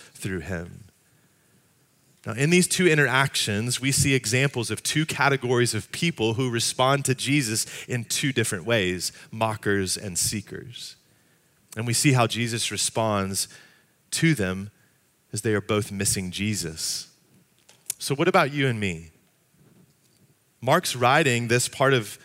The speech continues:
the gospel here, the gospel narrative, to advance the story, to advance the narrative, but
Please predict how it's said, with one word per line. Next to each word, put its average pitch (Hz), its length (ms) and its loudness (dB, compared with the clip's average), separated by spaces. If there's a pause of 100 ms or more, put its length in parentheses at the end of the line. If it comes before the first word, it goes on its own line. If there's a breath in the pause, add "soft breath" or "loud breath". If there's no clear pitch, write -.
(300 soft breath)
the 117 100 -2
gospel 127 420 2
here, 120 560 4
the 110 80 -4
gospel 120 400 -2
narrative, 117 460 2
to 131 160 0
advance 131 340 0
the - 120 -6
story, 143 340 0
to 120 100 -4
advance 123 400 -2
the 110 80 -4
narrative, 107 500 2
but 139 200 4